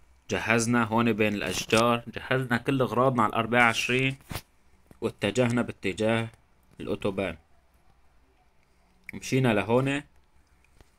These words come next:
نزلنا لتحت الأوتوبان بالنفق، عبرنا النفق طبعًا، وهون بيجيك شارع، هذا شارع عادي جدًا، يعني هذا ما له علاقة بالأوتوبان نهائيًا.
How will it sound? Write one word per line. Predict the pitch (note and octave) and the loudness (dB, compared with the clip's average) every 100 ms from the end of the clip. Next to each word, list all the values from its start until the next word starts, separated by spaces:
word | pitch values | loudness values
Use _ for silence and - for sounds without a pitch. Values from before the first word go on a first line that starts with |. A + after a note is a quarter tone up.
| _ | _
نزلنا | F#2+ F#2 A#2+ C3 A2+ | -8 -2 -2 0 0
لتحت | G2+ B2 - | -2 -6 -4
الأوتوبان | F2+ - G2+ A2+ B2 C3 B2+ | -6 -4 -2 0 0 -2 -4
بالنفق، | G2 G#2 B2 C3 - _ _ _ _ _ - _ _ _ _ _ _ _ _ _ _ _ _ _ - | -6 -4 -2 0 -2 _ _ _ _ _ -20 _ _ _ _ _ _ _ _ _ _ _ _ _ -6
عبرنا | F#2+ A2+ A#2 G#2 | -2 -2 0 -2
النفق | G2 A2+ - | -2 -4 -4
طبعًا، | - G2+ G#2 A2+ C3 - _ _ - _ _ _ _ _ _ - | -6 -4 -2 -2 -4 -12 _ _ -20 _ _ _ _ _ _ -14
وهون | F#2+ B2 C#3 C#3 | 0 4 4 4
بيجيك | A#2+ G#2 A#2+ B2+ B2+ | 2 2 2 0 -2
شارع، | - A2 A2+ A#2 G#2 | -2 0 2 0 -2
هذا | G2+ G2+ | -4 -4
شارع | A2+ A2 - | -2 -2 -2
عادي | G#2 G#2+ G2+ | -2 -2 -2
جدًا، | G#2 G2+ G#2 A2 B2 _ _ - _ - - - _ _ | -4 -6 -6 -6 -8 _ _ -20 _ -20 -20 -20 _ _
يعني | F2+ F#2 | -12 -8
هذا | F#2+ G#2+ G#2+ | -4 -2 0
ما | G#2+ A2 | 0 0
له | G2+ | 0
علاقة | G2 G2+ | 0 -2
بالأوتوبان | G2 D#2 - F#2+ F2 G2+ G2 | -2 -4 -4 -6 -4 -4 -4
نهائيًا. | F2 F#2+ - F#2+ G2 | -10 -10 -10 -6 -6